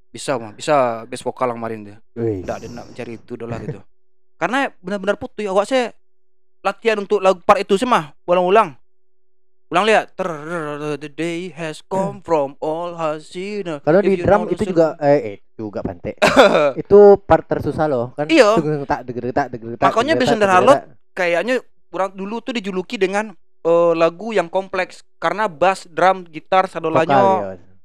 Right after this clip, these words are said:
Speaker 1: Sadola personil di Avenged tuh mengeluarkan power yang sama.
Speaker 2: Iya, betul, betul, betul.
Speaker 1: Termasuk vokalnya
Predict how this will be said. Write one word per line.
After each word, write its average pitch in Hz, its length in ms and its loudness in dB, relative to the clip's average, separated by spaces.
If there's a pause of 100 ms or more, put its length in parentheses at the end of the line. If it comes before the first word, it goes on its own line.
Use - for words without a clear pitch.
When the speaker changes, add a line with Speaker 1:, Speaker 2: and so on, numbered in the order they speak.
(360)
Speaker 1:
Sadola 202 420 2
personil 190 720 -2
di 175 280 -8
Avenged 170 540 -4
tuh 214 200 4
mengeluarkan 175 580 -6
power 175 340 0
yang 170 220 -8
sama. 175 600 -6
Speaker 2:
Iya, 107 180 -6
betul, 95 240 -6
betul, 90 100 -8
betul. 82 80 -10
Speaker 1:
Termasuk 175 320 -8
vokalnya 170 520 -6